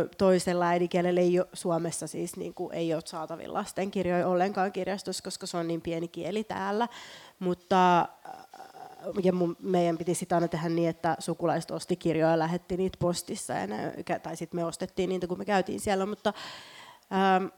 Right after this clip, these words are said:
se oli niinku hämmästyttävää. Se, se on niinku,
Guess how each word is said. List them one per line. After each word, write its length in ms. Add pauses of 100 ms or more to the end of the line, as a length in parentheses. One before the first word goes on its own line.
(360)
se 160
oli 160
niinku 240 (600)
hämmästyttävää. 1400 (560)
Se, 280 (100)
se 160
on 120
niinku, 320